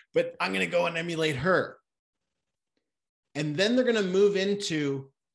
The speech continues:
for typically about a three, maybe four week period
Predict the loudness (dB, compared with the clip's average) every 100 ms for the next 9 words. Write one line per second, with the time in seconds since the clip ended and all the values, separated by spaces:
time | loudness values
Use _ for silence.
0 | _ -8 -8 -6 -4 -2 -2 -4 0 0
1 | 0 -4 0 0 0 -2 -6 -18 -12 -6
2 | -2 -2 -2 -6 -14 -12 -6 -4 0 0
3 | 0 -2 -6 -6 -2 -2 0 -4 -6 -10
4 | -6 -2 -4 -6